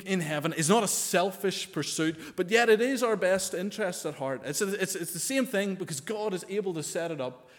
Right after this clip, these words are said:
in that way that these things come together. I don't know if you've encountered, uh, I, I, I'm sure you are. If you're, you're a Christian, you have in some way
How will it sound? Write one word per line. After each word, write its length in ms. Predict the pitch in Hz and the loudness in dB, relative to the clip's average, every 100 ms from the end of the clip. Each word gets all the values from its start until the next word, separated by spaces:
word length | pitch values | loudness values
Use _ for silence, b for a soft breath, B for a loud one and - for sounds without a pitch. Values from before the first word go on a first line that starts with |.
| B | B
in 220 | - 180 170 | 0 2 4
that 240 | 151 139 | 2 2
way 180 | 123 123 | 0 0
that 140 | 117 | -2
these 200 | 135 151 | -2 0
things 220 | 147 123 | 0 -2
come 560 | - - 165 170 175 165 170 B | -6 -6 -2 -2 -2 -4 -8 B
together. 540 | - 131 120 110 113 - - _ _ _ _ _ _ _ _ _ B B B | -12 -8 -2 -2 -4 -10 -14 _ _ _ _ _ _ _ _ _ B B B
I 60 | 160 | 0
don't 60 | |
know 60 | 175 | 0
if 100 | 160 | 0
you've 200 | 135 - - _ 139 | -4 -6 -20 _ -10
encountered, 720 | 135 135 139 135 135 123 - B B B _ - _ | -10 -6 -6 -4 -4 -6 -10 B B B _ -20 _
uh, 320 | 110 104 101 98 - - - | -8 -6 -4 -6 -12 -20 -16
I, 100 | - | -12
I, 280 | 131 127 117 | -8 -8 -6
I'm 80 | 123 | -6
sure 180 | - 143 | -4 -4
you 120 | 113 | -2
are. 120 | 95 | -6
If 120 | 95 | -8
you're, 160 | 135 117 | -8 -8
you're 180 | 131 127 | -8 -10
a 20 | |
Christian, 320 | - 123 135 | -8 -6 -2
you 100 | 123 | -2
have 240 | 123 117 113 | -2 -4 -6
in 80 | |
some 240 | 113 120 104 | -8 -8 -8
way 120 | 90 | -12